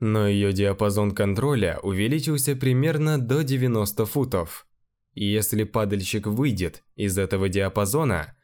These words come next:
то она могла потерять контроль над своим подчиненным. Время от времени Линчао активировал свое царство бога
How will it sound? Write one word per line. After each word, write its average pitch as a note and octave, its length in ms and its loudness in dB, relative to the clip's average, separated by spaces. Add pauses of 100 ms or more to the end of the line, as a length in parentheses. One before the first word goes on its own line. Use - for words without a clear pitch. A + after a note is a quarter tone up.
(200)
то A2 160 2
она G2 260 2
могла D3 320 0
потерять B2+ 480 0
контроль A#2 420 0
над F2 160 -2
своим F#2 300 0
подчиненным. F2 760 -2 (120)
Время G2+ 420 2
от F2+ 120 -4
времени C3+ 480 2
Линчао B2+ 460 2
активировал G#2 680 2
свое G2+ 380 2
царство G2+ 560 0
бога F#2 560 0